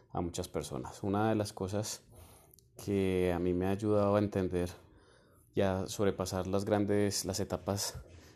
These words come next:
eh, complicadas en mi vida es entender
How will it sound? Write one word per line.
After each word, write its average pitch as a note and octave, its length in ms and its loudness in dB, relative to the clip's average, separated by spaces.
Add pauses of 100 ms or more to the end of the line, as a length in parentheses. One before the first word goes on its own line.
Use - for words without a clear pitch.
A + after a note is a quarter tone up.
(100)
eh, F#2 540 4
complicadas G2 840 0 (840)
en G2+ 200 4
mi G2 100 6
vida A#2 440 6
es G2+ 180 2
entender F#2+ 680 2